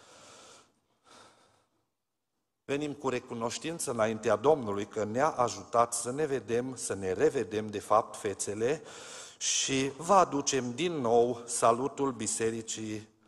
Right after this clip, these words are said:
Albinii din Cluj-Napoca, salutul frumos: „Maranata, Domnul nostru vine.” Doamne, ajută-ne să te așteptăm! Fraților și surorilor,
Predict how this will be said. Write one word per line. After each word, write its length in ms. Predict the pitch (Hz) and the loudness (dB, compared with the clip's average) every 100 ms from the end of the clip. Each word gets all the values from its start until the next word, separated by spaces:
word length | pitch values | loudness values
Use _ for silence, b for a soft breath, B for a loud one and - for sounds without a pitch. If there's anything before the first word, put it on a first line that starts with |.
| _ | _
Albinii 480 | 147 127 113 110 110 | 2 2 -4 -4 -4
din 220 | 107 104 | -6 -8
Cluj-Napoca, 1000 | 113 113 107 101 - 139 - 127 120 B B | -8 -8 -2 -2 0 -4 2 0 0 B B
salutul 520 | - - 156 165 135 123 | -8 0 0 0 -2 -4
frumos: 680 | - 107 110 131 135 - - B | -6 -6 0 2 2 -4 -8 B
„Maranata, 720 | 131 135 120 113 151 160 135 | 2 4 4 4 2 2 2
Domnul 360 | 117 127 123 110 | 2 0 -2 -4
nostru 360 | 110 104 - 90 | -4 -4 -6 -8
vine.” 420 | 82 73 76 - _ | -10 -14 -18 -20 _
Doamne, 340 | 123 156 156 | 6 6 6
ajută-ne 440 | 131 135 123 113 107 | -4 -6 -8 -8 -8
să 140 | 101 | -10
te 140 | - | -4
așteptăm! 600 | 101 - 101 - 87 73 - _ - - _ _ _ _ _ _ _ _ _ b b b b | -4 -4 -10 -8 -10 -10 -18 _ -20 -20 _ _ _ _ _ _ _ _ _ b b b b
Fraților 460 | - 175 - 214 208 | 2 2 2 0 0
și 160 | - | -2
surorilor, 800 | 151 - 135 175 139 98 107 156 | -4 0 2 2 0 0 2 0